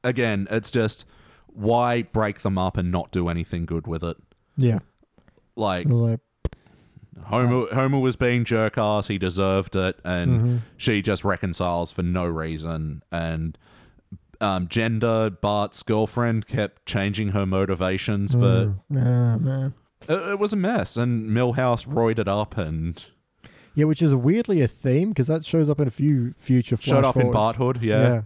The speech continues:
Speaker 2: where he's, he, uh, he's a gym junkie s-, roider.
Speaker 1: Yeah.
Speaker 2: But, all right,
Speaker 1: <laughs> And
Speaker 2: fine.
Speaker 1: Christian. Um, so, yeah, that was terrible.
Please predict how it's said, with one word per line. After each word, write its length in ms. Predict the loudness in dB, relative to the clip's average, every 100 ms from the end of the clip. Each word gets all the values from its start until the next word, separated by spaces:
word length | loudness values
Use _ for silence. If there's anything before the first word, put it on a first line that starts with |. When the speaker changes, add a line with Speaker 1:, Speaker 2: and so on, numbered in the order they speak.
| 0
Speaker 2:
where 140 | 2
he's, 100 | 4
he, 220 | 2 0 0
uh, 220 | -2 0 2
he's 180 | 2
a 100 | 2 0
gym 340 | 2 2 4
junkie 300 | 2 2 -2
s-, 100 | -2
roider. 500 | 0 2 4 2 -2 -6 -2
Speaker 1:
Yeah. 300 | 0 0 -2 -4 0
Speaker 2:
But, 180 | 2 2
all 120 | 4
right, 260 | 4 2 -2
Speaker 1:
<laughs> 40 |
And 60 | -2
Speaker 2:
fine. 280 | 0 2 2
Speaker 1:
Christian. 460 | 0 -2 -4 -4 -4 _ -16 -14 -20 -20 -10
Um, 380 | -2 0 0 -4 _ -20 _
so, 140 | -4 0
yeah, 220 | 2 2
that 160 | 2 2
was 100 | 0
terrible. 440 | 0 0 2 0